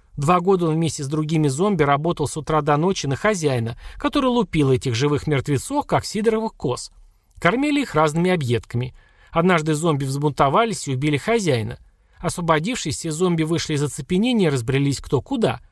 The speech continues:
Нарцисс долго скитался по стране, опасаясь возвращаться домой,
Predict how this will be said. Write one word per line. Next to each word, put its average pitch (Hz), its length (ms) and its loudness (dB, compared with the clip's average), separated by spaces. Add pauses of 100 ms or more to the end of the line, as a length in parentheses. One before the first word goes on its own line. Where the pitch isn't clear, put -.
(440)
Нарцисс 262 420 0
долго 175 340 2
скитался 127 540 -2
по - 120 -6
стране, 233 440 0
опасаясь 208 500 -2
возвращаться 185 600 -2
домой, 185 380 0